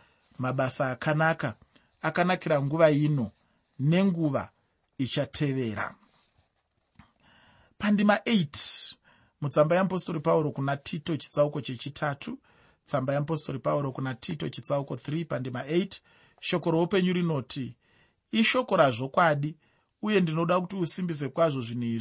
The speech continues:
zvokuti avo vakatenda Mwari vachenjere kuti varambe vachiita mabasa akanaka. Ndizvo zvakanaka zvinobatsira vanhu." Nyaya yekuti mutende anoponeswa nenyasha haisi nyaya yekuti munhu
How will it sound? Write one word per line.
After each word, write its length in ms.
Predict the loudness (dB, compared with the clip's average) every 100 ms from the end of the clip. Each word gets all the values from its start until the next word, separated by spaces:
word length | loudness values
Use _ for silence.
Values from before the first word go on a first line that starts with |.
| -6
zvokuti 520 | -8 -6 -6 -6 -8 -12 _ _ -2
avo 280 | 4 6 6
vakatenda 720 | 4 2 0 -2 -2 0 0
Mwari 480 | 0 0 0 0 -4 _ _ _ 0
vachenjere 580 | 2 2 0 0 -2 -4
kuti 160 | -2
varambe 360 | 0 0 2 2
vachiita 400 | 2 0 -4 -2
mabasa 420 | -2 -4 -4 -6
akanaka. 520 | -6 -4 -4 -6 -8 -20 _ _ _ -2
Ndizvo 240 | 0 0
zvakanaka 640 | -2 -4 -2 2 0 0 -16 _ _ -14
zvinobatsira 640 | -6 -4 -2 -4 -4 -2
vanhu." 340 | -2 -4 -6 -8 _ _ _ _ -8
Nyaya 240 | -2 6 6
yekuti 340 | 6 0 -2
mutende 500 | -4 -2 0 0 2
anoponeswa 640 | 2 0 -2 -2 0 -2 -2
nenyasha 560 | 0 0 0 -2 -6 -12 -20 _ _ -8
haisi 420 | 0 4 4 2
nyaya 220 | 4 6
yekuti 400 | 6 4 -2 -4
munhu 380 | -2 0 0 -2